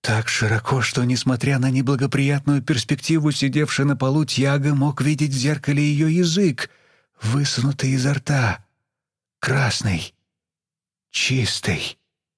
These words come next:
без осколка стекла, который застрял у неё на полпути между глоткой и трахеей,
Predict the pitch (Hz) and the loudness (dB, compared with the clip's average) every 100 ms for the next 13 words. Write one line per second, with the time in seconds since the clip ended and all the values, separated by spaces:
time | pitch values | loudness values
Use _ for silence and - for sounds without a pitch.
0 | _ _ _ _ _ - 104 98 98 - | _ _ _ _ _ -4 -2 -2 -4 -4
1 | 104 85 - - - 113 117 110 92 - | -4 -4 -4 -4 -6 -4 -2 0 -2 -2
2 | 110 110 107 104 110 - 117 117 113 120 | -4 -2 0 0 -2 -2 0 2 2 0
3 | 117 113 135 120 123 120 127 120 107 120 | 0 -2 -2 -2 -2 -2 0 0 0 0
4 | 117 127 120 - 120 117 120 - 123 117 | 0 0 -2 -2 -2 -2 -4 -4 -2 -2
5 | 107 | -2